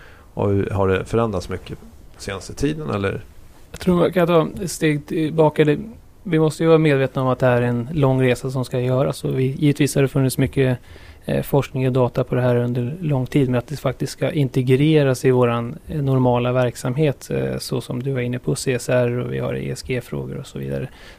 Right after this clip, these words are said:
Speaker 2: Och, eh, det som är fina med environmental social governance är att du får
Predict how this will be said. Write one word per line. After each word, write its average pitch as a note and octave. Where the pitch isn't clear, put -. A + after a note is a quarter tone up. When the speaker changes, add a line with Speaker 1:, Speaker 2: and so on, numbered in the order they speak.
Speaker 2:
Och, -
eh, B2
det C#3
som C3+
är B2+
fina C#3
med C#3+
environmental A#2+
social C3
governance C#3+
är C3+
att B2
du C#3
får C3